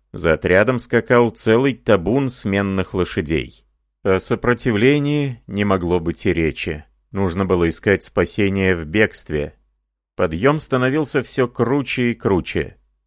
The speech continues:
Лошади выбивались из сил. Их учащавшееся дыхание предвещало, что они скоро упадут от усталости. Пришлось дать им передышку.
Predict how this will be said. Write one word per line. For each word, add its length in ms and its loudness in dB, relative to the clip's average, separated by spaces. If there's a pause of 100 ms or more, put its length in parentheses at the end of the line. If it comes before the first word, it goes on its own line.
Лошади 580 0
выбивались 720 2
из 180 -4
сил. 460 -4 (380)
Их 160 -2
учащавшееся 880 0
дыхание 580 2
предвещало, 680 0
что 180 -2
они 200 2
скоро 340 0
упадут 560 0
от 120 -2
усталости. 920 -2 (380)
Пришлось 760 0
дать 440 2
им 140 -2
передышку. 840 -4